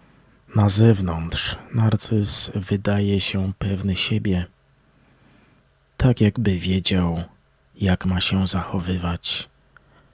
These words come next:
Może wydawać się czarujący, charyzmatyczny. Lecz to jest kłamstwem.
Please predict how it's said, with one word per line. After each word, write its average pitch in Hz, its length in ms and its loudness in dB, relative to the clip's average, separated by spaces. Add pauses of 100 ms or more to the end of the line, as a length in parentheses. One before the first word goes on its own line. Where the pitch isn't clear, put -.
(760)
Może 101 320 4
wydawać 95 560 2
się 95 260 0
czarujący, 95 840 0 (1000)
charyzmatyczny. 90 1000 -4 (1600)
Lecz - 540 2
to 131 200 0
jest 113 360 2
kłamstwem. 90 760 -2